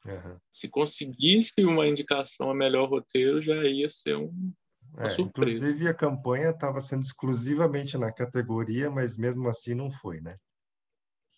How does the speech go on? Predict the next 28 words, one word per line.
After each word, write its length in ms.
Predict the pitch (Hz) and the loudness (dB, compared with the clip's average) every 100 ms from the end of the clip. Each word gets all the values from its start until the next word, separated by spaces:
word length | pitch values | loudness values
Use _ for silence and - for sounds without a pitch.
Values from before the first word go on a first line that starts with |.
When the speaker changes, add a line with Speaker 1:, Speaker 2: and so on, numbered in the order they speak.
| _ | _
Speaker 1:
Em 100 | 156 | -4
relação 500 | 123 151 135 135 156 | 0 4 4 4 4
à 160 | 143 131 | 6 4
indicação 420 | 123 - 131 131 | 2 0 0 0
do 140 | 120 113 | 0 0
Thomas 360 | 123 120 113 | 0 2 0
Winterberg, 520 | 113 113 113 98 101 95 | 0 -2 -2 0 0 -2
o 40 | |
que 100 | 104 | -6
que 80 | 101 | -10
você 140 | - | -4
achou? 340 | 110 - 104 87 _ _ _ _ _ _ _ | -4 -4 -10 -10 _ _ _ _ _ _ _
Speaker 2:
Pois 280 | - 302 254 | 2 4 6
é, 200 | 165 160 | 4 4
assim, 300 | 165 - 151 | 0 0 2
eu 120 | 160 | 4
não 160 | 185 233 | 6 4
sou 440 | 240 208 208 208 - - _ - 233 - - - _ - 147 | 6 6 6 4 -4 -20 _ -4 -4 -4 -20 -20 _ -2 -2
empolgado 800 | 160 151 175 196 147 131 131 135 | 0 4 6 6 6 6 6 4
com 140 | - 147 | 4 4
Another 520 | 143 143 139 139 147 135 | 4 4 4 4 2 2
Round 400 | 123 123 139 147 - | 0 -2 -4 -10 -2
quando, 360 | 151 151 151 - - | 0 2 -2 -2 0
quanto 240 | 147 147 | 0 2
muita 260 | 151 151 170 | 2 4 4
gente 380 | 170 175 - | 2 0 4
é, 220 | 208 135 113 _ - | 6 6 0 _ -6
né? 260 | 131 139 | -4 -4